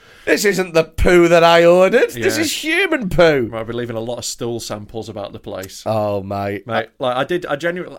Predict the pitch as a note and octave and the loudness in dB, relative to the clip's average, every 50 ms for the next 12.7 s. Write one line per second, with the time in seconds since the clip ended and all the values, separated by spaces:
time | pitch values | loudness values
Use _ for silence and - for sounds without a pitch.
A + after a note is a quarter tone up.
0 | _ E3+ D#3 C#3 C#3 D3 D3 D#3 D#3+ D#3 D#3 D3+ C3 - D3+ C#3+ A#2+ A#2 G#2+ A#2 | _ -8 -8 -6 -6 -6 -6 -4 -4 -4 -4 -4 -4 -4 -4 -6 -6 -6 -6 -8
1 | G#2 G2+ - - - - - - - - - G#2+ G#2 - - - F#2 - - F#2+ | -8 -8 -10 -14 -20 -20 -20 -20 -20 -18 -16 -16 -16 -16 -16 -18 -16 -16 -16 -18
2 | - - G2+ G2 G2+ G2 - - G2+ - - A2 G#2+ A2 A2 A2 G#2+ - - - | -16 -16 -16 -14 -14 -16 -16 -16 -16 -12 -10 -8 -8 -8 -10 -12 -12 -16 -18 -20
3 | _ _ _ _ _ _ _ _ _ _ _ _ - A#2+ A#2 - B2 A#2 A2 A2 | _ _ _ _ _ _ _ _ _ _ _ _ -14 -14 -10 -6 -4 -4 -2 -2
4 | G#2 G2+ - A2 G#2+ - - G#2 G#2+ A2+ A2+ _ - - D3 D3+ F3+ A3+ C4 - | -4 -8 -8 -12 -12 -10 -6 -6 -6 -6 -8 _ -6 -4 0 0 2 2 2 0
5 | - A#3+ A#3+ A#3 A#3 G#3+ F3 B2 A2+ A2+ A2+ G#2+ - B2 A2+ G#2+ G#2+ G#2 G2+ G2 | -2 -4 -4 -2 -2 -2 0 0 -2 -4 -6 -8 -6 -4 -4 -4 -4 -6 -8 -8
6 | - - - - C3 B2+ C3 B2+ B2 B2+ A#2+ A#2+ - D#3+ E3 E3+ D#3 D3 D3 C3+ | -12 -14 -10 -6 -4 -4 -2 -2 -4 -6 -6 -4 -2 0 0 0 0 -2 -2 -2
7 | C3 B2 A#2+ G2 G#2+ G2+ A2+ A2 G#2+ G#2 G#2 - G2+ G2+ G2+ G2+ - - - - | -2 -2 -2 -4 -4 -4 -4 -6 -6 -6 -6 -8 -8 -6 -6 -8 -12 -12 -10 -8
8 | A#2 A2+ C3+ D3+ C#3 C#3+ C#3+ C#3 - C#3 B2+ B2 A#2 A2+ A#2 A#2 A2+ A2 G#2 - | -6 -4 -2 -2 -2 -4 -4 -4 -4 -4 -2 -4 -4 -4 -4 -6 -6 -6 -6 -6
9 | A2+ G#2 G2+ F2+ - A2+ B2+ C3+ B2+ A#2+ A#2+ A2 A2+ G#2+ G#2 G#2 F#2+ - A2+ G#2+ | -6 -6 -6 -6 -4 -2 -2 -2 -2 -4 -4 -4 -4 -4 -4 -6 -6 -4 -4 -2
10 | G#2+ G#2+ G2+ F#2+ - _ _ - - - - - - A#2 A#2+ A#2 A#2 A#2 A#2 A#2+ | -2 -2 -4 -6 -10 _ _ -20 -20 -20 -12 -6 -4 -2 0 0 0 0 0 0
11 | - A#2 B2 B2+ B2+ A#2+ - C#3 - - - B2+ B2+ - - C3 A#2 A2+ A2 A2 | -2 0 0 0 0 0 -2 -6 -6 -4 -4 -6 -6 -4 -4 -4 -4 -2 -2 -4
12 | G#2+ G#2 G#2+ G2+ G2 - - G2+ G2+ E2+ - - A#2+ | -2 -4 -4 -4 -6 -6 -8 -8 -8 -8 -10 -10 -4